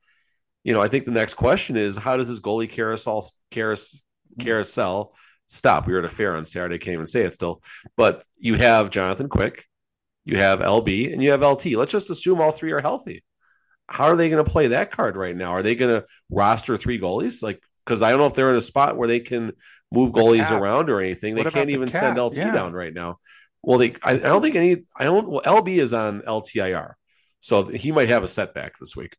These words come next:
Speaker 1: <clears throat> Excuse me.
Speaker 2: <laughs> Right. And then, uh, y-, you can't put him down for, like, rehab, uh, to the A H L, L T?
Speaker 1: You maybe can, but there
Speaker 2: Thompson?
Speaker 1: has to be a reason. And we, we covered this with, um,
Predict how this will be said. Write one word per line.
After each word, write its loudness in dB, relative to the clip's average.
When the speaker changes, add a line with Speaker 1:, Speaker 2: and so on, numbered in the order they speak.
Speaker 1:
<clears throat> -18
Excuse -6
me. -12
Speaker 2:
<laughs> -4
Right. -2
And 2
then, 2
uh, 0
y-, -16
you -4
can't 0
put -2
him -2
down 0
for, -6
like, -2
rehab, -2
uh, -2
to -10
the -6
A -4
H -8
L, 0
L -4
T? -2
Speaker 1:
You 6
maybe 8
can, 4
but 4
there 4
Speaker 2:
Thompson? 4
Speaker 1:
has 4
to 0
be 4
a 8
reason. 2
And 4
we, 2
we -4
covered 0
this 0
with, -4
um, -2